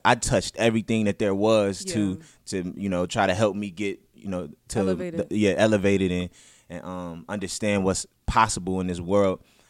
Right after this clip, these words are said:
Speaker 1: But, you know, I had to really search and, and, and really go and try. And I know a
Speaker 2: Yeah.
Speaker 1: lot of people don't have that same, you know, drive.
Speaker 2: Mm-hmm.
Speaker 1: So, um,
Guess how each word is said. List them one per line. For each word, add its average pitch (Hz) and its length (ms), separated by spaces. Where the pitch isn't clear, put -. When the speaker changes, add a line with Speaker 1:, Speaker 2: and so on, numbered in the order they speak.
Speaker 1:
But, 90 300
you 98 120
know, 87 120
I 95 80
had 98 160
to 90 80
really 95 180
search - 460
and, 90 180
and, 85 360
and 87 200
really 98 280
go 101 260
and 90 80
try. 113 320
And 92 120
I 95 40
know 95 120
a - 20
Speaker 2:
Yeah. 95 80
Speaker 1:
lot 95 140
of - 60
people 95 200
don't 90 160
have 95 220
that 90 160
same, 90 360
you 87 100
know, 76 240
drive. 87 600
Speaker 2:
Mm-hmm. 175 380
Speaker 1:
So, 92 280
um, 87 400